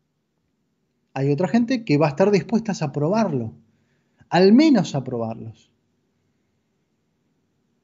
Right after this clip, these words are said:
Y es posible que mucha de esa gente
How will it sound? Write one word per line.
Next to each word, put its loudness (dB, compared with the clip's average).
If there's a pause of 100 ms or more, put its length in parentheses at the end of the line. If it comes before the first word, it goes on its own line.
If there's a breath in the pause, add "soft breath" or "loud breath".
(1120)
Y 4
es 2
posible 2
que -2
mucha 2
de 4
esa -2
gente -2